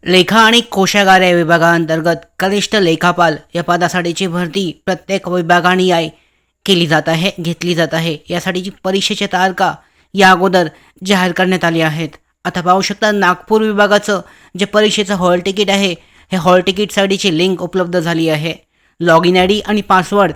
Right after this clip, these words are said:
त्याचबरोबर कॅप्चा कोड फिल अप करून तुमचं जे परीक्षेचं प्रवेशपत्र आहे,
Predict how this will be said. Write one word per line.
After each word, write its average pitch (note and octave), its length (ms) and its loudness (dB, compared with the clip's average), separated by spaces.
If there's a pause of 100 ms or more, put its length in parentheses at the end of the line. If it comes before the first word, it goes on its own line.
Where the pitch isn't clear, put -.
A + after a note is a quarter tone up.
त्याचबरोबर F#3+ 600 0
कॅप्चा F3+ 360 -2
कोड G3 320 -2
फिल F#3+ 180 -2
अप F3+ 100 -2
करून F#3+ 360 -2
तुमचं - 580 -6
जे F#3 140 -4
परीक्षेचं G3 560 -2
प्रवेशपत्र G3 560 -2
आहे, G3 280 2